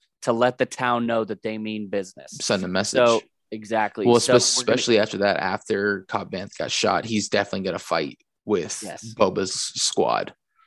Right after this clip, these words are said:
Speaker 1: The interesting part is that, uh,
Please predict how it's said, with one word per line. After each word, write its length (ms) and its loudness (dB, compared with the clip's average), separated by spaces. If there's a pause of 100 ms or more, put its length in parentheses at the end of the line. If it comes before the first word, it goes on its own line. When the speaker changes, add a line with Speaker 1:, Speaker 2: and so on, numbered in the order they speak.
(120)
Speaker 1:
The 80 -8
interesting 520 -4
part 320 0
is 180 -4
that, 220 0 (1400)
uh, 180 -2